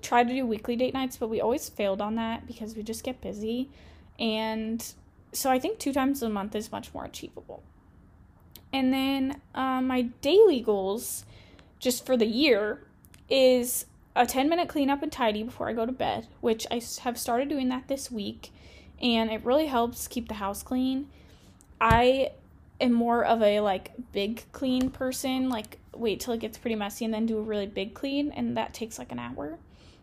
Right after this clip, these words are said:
But the ten-minute cleanup tidy this week has really helped me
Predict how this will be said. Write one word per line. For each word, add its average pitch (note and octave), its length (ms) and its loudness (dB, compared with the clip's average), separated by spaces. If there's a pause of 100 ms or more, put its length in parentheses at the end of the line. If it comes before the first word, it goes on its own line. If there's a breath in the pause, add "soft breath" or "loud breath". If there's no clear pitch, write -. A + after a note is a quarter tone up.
(120)
But C4+ 420 2 (300)
the C#4 180 4
ten-minute D#4 500 -2
cleanup C4+ 300 -4
tidy A#3 460 -2
this A3+ 260 -6
week A3+ 160 -8
has A#3+ 180 -8
really A#3+ 180 -4
helped B3+ 280 -8
me A#3+ 260 -4